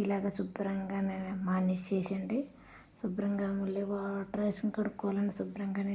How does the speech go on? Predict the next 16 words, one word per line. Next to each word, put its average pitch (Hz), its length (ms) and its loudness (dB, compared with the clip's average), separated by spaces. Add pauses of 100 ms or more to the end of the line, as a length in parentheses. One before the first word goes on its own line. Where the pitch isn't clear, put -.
(100)
నీట్గానే. 196 520 0 (920)
లేకపోతేనే 196 680 2 (160)
అది 202 180 2 (480)
వాసన 185 320 4
వచ్చేస్తుంది, 196 500 0 (360)
బాగోదు. 185 480 0 (760)
అయితే 196 240 2 (720)
ఇండియాలో 190 360 2
అయితే 196 260 0 (400)
మనకి 180 300 0
ఇలా 190 200 0
ఉండదు, 190 320 0 (580)
ఇక్కడైతే 180 420 2 (120)
ఫ్రిడ్జ్లో 180 460 2
ఉంటాయి 190 320 0
కాబట్టి 185 380 0